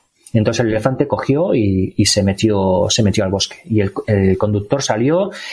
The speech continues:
y me cargamos, porque era un pick-up. Eh, cargamos la bicicleta en el pick-up y, y me llevó hasta la... Estaba, él, él, él sí que estaba acojonado.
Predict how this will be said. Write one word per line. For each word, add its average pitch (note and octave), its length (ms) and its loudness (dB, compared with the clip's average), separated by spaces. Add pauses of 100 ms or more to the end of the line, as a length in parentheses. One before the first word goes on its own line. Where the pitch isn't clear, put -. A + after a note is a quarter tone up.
(140)
y A2+ 160 2
me G2 520 2
cargamos, A2+ 580 -2
porque A2 200 -4
era A#2+ 80 -4
un A2+ 80 -6
pick-up. - 380 -4 (460)
Eh, G2+ 180 -2
cargamos G#2+ 380 0
la A2 100 2
bicicleta A#2 460 0
en A#2 80 -2
el A2+ 140 -2
pick-up D3+ 380 -4
y, G#2+ 340 -2
y A2 40 -2
me G2+ 140 0
llevó G#2+ 160 4
hasta G2+ 220 0
la... F2+ 380 -2 (120)
Estaba, D#3 420 -2
él, C#3 220 -4
él, E3+ 140 2 (380)
él E3+ 140 0
sí E3+ 160 0
que D3+ 60 2
estaba B2 240 0
acojonado. A#2+ 480 -4